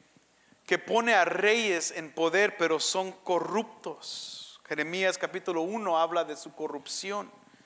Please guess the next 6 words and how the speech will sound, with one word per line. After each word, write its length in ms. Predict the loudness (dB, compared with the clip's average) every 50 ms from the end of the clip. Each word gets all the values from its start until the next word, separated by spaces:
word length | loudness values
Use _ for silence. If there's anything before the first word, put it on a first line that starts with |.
| -20 -20 -20 -20 -20 -20 -2 4
Ellos 400 | 6 6 8 8 8 8 6 4
ponen 760 | 4 4 6 6 6 6 6 6 6 6 4 2 0 -4 -8 -10 -14 -20 -20 _ _ _ _ _ _ _ _ _ _ _ _ _ _ _ _ -20 -6 2 4
a 140 | 6 6 6
este 340 | 6 4 4 4 4 4
rey 520 | 4 6 6 6 8 8 6 4 4 0 -4 -12 -18 -18 -14
Joacás, 1300 | -6 0 4 6 6 6 4 4 6 6 8 8 8 8 6 4 2 2 2 2 2 0 0 -4 -8